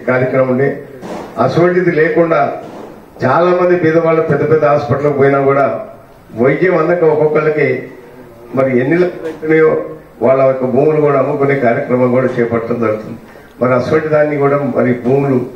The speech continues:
మరి ఆ ఇబ్బందిని కూడా తొలగించడానికి ముఖ్యమంత్రి గారు ఆరోగ్యశ్రీ ఉన్న హాస్పిటల్ అన్నింటిలో కూడా పదిహేను లక్షల రూపాయల వరకు పూర్తిగా ఉచితంగా పేదవాళ్ళందరికీ, రేషన్ కార్డు ఉన్న వాళ్ళందరూ కూడా, వైట్ రేషన్ కార్డు ఉన్న వాళ్ళందరూ కూడా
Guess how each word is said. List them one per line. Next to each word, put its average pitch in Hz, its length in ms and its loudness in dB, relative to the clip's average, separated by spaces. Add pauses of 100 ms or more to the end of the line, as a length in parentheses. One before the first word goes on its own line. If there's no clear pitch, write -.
(460)
మరి 127 140 2 (160)
ఆ 139 40 4 (140)
ఇబ్బందిని 170 440 0
కూడా 175 180 2
తొలగించడానికి 151 640 0
ముఖ్యమంత్రి 135 480 0
గారు - 200 2 (1300)
ఆరోగ్యశ్రీ 175 560 0
ఉన్న 139 180 2
హాస్పిటల్ 139 400 -2
అన్నింటిలో 135 380 0
కూడా 131 220 2
పదిహేను 123 400 2 (300)
లక్షల 139 280 -2
రూపాయల 123 320 0
వరకు 120 260 0 (760)
పూర్తిగా 180 360 2 (100)
ఉచితంగా 185 460 0 (220)
పేదవాళ్ళందరికీ, 131 840 0 (720)
రేషన్ 143 340 0
కార్డు 131 240 0
ఉన్న 123 160 0
వాళ్ళందరూ 120 360 0 (100)
కూడా, 127 180 2
వైట్ 123 240 -2
రేషన్ 120 260 -4
కార్డు 113 200 0
ఉన్న 113 120 -2
వాళ్ళందరూ 113 460 0
కూడా 110 180 0